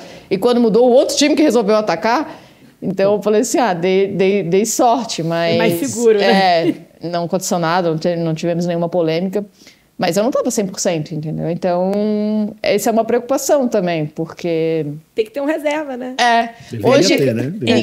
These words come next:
Speaker 1: em,
Speaker 3: ter.
Speaker 1: em jogos decisivos, tem aquele quinto árbitro, né?
Speaker 2: Uhum.
Speaker 1: Que é um assistente daí.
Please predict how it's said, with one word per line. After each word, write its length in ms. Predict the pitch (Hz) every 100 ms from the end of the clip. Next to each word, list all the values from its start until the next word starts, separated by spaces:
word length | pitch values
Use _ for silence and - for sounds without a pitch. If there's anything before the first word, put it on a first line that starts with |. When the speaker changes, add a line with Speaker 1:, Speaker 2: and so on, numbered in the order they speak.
| 233
Speaker 1:
em, 20 |
Speaker 3:
ter. 80 | 254
Speaker 1:
em 340 | 247 240 240
jogos 460 | 226 220 226 214 190
decisivos, 720 | 202 - 165 202 254 247 -
tem 80 | 220
aquele 240 | 220 208
quinto 340 | 208 220 233 233
árbitro, 440 | 226 240 160 -
né? 300 | 151 180 240 196 170
Speaker 2:
Uhum. 60 | -
Speaker 1:
Que 120 | 196
é 140 | 180
um 60 | 185
assistente 640 | 214 240 - 240 226 226
daí. 260 | 160 143